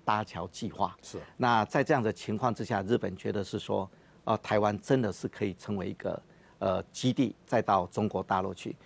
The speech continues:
Speaker 1: 所以刚刚这个主持人提到这个《东洋经济》在
Speaker 2: 对。
Speaker 1: 十月一号的那个周刊啊，
Speaker 2: 对。
Speaker 1: 花了将近四十六个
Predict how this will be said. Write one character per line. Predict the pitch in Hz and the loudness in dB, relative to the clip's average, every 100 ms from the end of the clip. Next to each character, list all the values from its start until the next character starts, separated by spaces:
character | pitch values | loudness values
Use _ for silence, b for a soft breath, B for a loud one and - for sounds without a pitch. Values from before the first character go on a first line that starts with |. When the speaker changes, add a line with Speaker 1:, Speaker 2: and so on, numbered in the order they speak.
| b b | b b
Speaker 1:
所 | 143 | 0
以 | |
刚 | 135 156 | 4 4
刚 | 151 147 | 4 2
这 | 120 | 4
个 | 123 | 2
主 | - | 2
持 | 107 131 | 2 4
人 | 120 | 2
提 | - 120 | 0 2
到 | 117 101 | 4 4
这 | - | 0
个 | 90 98 | -4 -2
《东 | - 120 | 0 0
洋 | 113 98 | 0 -2
经 | 98 107 | -2 -4
济》 | 95 107 | -2 -2
在 | 110 | -2
Speaker 2:
对。 | 98 110 | 0 0
Speaker 1:
十 | 110 | 2
月 | 123 | 2
一 | 123 | 2
号 | 117 - 104 | 0 2 0
的 | 98 | 0
那 | 113 | -4
个 | 85 | -6
周 | - 123 | 0 0
刊 | 113 104 110 | 2 0 0
啊， | 82 | -2
Speaker 2:
对。 | - 92 95 - | -4 -6 -2 2
Speaker 1:
花 | 131 | 4
了 | 139 123 | 6 6
将 | 139 131 | 4 2
近 | 127 120 | 2 0
四 | - 135 | 0 -4
十 | - | 0
六 | 120 123 | 4 4
个 | 110 | 4